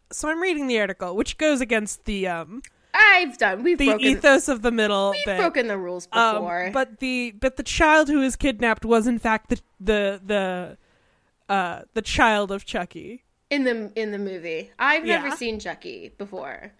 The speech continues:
Speaker 1: Me neither, but I did work at a Halloween store, and we had a lot of Chucky stuff.
Speaker 2: I,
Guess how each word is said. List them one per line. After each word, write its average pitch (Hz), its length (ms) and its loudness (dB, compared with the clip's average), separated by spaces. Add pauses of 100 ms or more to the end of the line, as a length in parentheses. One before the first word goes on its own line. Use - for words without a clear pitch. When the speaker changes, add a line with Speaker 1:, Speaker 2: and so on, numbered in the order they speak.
(160)
Speaker 1:
Me 339 480 -8
neither, 247 400 -8
but 226 140 -6
I 226 80 0
did 277 260 -2
work 262 340 -2
at 226 100 0
a 208 400 -2
Halloween 220 520 0
store, 190 300 -4
and 185 160 -4
we 196 100 -4
had 214 160 -4
a 202 60 -2
lot 185 260 -4
of 185 140 -6
Chucky 175 440 -8
stuff. - 640 -10
Speaker 2:
I, 403 600 -2